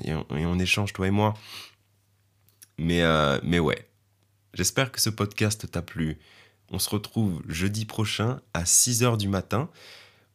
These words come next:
pour un sujet sur... Ok, je vais te dire quel sujet il y aura la semaine prochaine. Euh,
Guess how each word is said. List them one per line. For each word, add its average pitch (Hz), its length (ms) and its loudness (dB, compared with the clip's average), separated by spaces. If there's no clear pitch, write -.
pour 131 240 0
un 139 60 2
sujet 143 640 0
sur... - 580 -2
Ok, - 200 -6
je 85 120 -6
vais 117 100 4
te 123 40 2
dire 120 340 2
quel 113 180 2
sujet 92 540 0
il 85 100 -4
y 82 120 0
aura 80 420 0
la 78 120 -6
semaine 80 220 -4
prochaine. 80 580 -4
Euh, 76 840 4